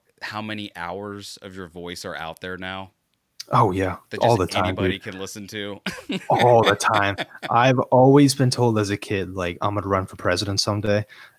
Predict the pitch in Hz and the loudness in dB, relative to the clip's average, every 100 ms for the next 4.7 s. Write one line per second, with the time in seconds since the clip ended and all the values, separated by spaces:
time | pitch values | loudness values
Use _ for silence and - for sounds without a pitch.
0 | - 175 160 208 180 - - 95 101 107 | 0 4 6 6 4 2 0 0 0 2
1 | 101 101 - 104 95 87 107 131 117 92 | 2 2 0 0 0 0 0 0 -2 -4
2 | 92 92 - 127 190 101 - - 113 143 | -2 -2 0 0 2 0 -4 0 2 2
3 | 92 92 98 101 - - _ _ - 98 | 0 -2 -2 -4 -16 -20 _ _ 0 2
4 | 90 - - - 101 92 | 0 -6 -14 -14 -8 -8